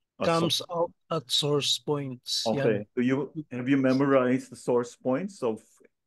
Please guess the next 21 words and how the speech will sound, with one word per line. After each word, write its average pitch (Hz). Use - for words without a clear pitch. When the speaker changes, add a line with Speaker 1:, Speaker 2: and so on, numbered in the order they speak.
Speaker 1:
ah, 107
wala 104
pa 110
pala. 113
<laughs> -
Next, -
next 143
ano 151
pa 123
pala 113
yan? 156
Sorry. 110
<laughs> -
Okay, 156
where 170
does 214
the 160
food 175
chi 185
derive 147
from? 98